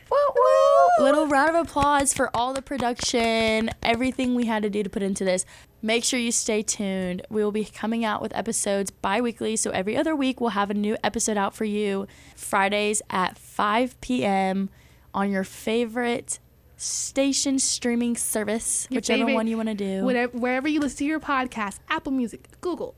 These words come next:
Speaker 2: Spotify, we're there, babes.
Speaker 1: We're there. Thank you so much.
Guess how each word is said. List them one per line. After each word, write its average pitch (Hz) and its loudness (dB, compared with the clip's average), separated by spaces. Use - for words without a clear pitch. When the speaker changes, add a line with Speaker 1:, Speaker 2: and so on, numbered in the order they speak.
Speaker 2:
Spotify, - -6
we're 311 0
there, 240 0
babes. - -12
Speaker 1:
We're 220 -4
there. - -8
Thank 214 -4
you 233 -2
so 214 0
much. 196 -4